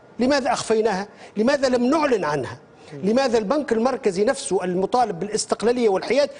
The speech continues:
لم يعلن عنها أبدًا إلا يوم ستة وعشرين أوت؟ وأظن أن ذلك كان تحت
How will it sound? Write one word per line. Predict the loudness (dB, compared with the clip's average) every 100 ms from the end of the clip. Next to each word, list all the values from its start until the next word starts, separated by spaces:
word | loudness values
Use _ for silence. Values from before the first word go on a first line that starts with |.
| -6
لم | -2 0 0
يعلن | 2 2 2 2 2
عنها | 2 0 2 0
أبدًا | 0 0
إلا | 0 2 2 2 0 -12 -10 0
يوم | 0
ستة | 2 -4 -2
وعشرين | -2 0 0 0 -2 -20 -8 0
أوت؟ | 0 0 -6 -12 -2
وأظن | 0 2 0 -2
أن | -2 0 -2 -6 -20 -20 -20 -20 -8
ذلك | -2 0 0 -4 -2
كان | -2 -2 -2
تحت | -6